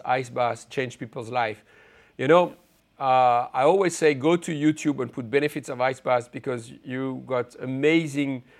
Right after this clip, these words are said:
videos about it. The thing is,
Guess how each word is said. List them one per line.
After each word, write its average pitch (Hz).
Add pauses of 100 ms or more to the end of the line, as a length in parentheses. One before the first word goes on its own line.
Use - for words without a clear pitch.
(340)
videos 139 (400)
about 123
it. 107 (160)
The 143
thing 240
is, 220